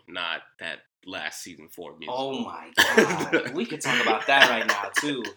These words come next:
Speaker 2: Dear White People was so good.
Speaker 1: Bro, it
Speaker 2: Its
Speaker 1: was so
Speaker 2: first, at
Speaker 1: solid.
Speaker 2: least its first two seasons. The third season, eh, it was, it was kinda a little off. But for them to just do a musical for the fourth season?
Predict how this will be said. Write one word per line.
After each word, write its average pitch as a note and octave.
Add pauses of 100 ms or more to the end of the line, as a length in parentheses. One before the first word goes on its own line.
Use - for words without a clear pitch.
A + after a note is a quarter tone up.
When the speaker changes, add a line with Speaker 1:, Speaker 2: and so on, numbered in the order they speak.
(520)
Speaker 2:
Dear D#3
White D3+
People E3
was A2+
so B2
good. B2+
Speaker 1:
Bro, B2+
it B2
Speaker 2:
Its A#2+
Speaker 1:
was A#2
so C#3
Speaker 2:
first, C#3+
at F3
Speaker 1:
solid. D3
Speaker 2:
least -
its B3
first D3+
two C3
seasons. A2
The A2+ (100)
third G3
season, F3+
eh, C#3+ (100)
it C3
was, B2+ (240)
it B2
was B2
kinda A#2
a -
little G#2
off. G#2+ (440)
But C3
for B2+
them A#2+
to C3
just -
do A2 (100)
a G2 (120)
musical G#2
for A#2+
the -
fourth B2+
season? C#4+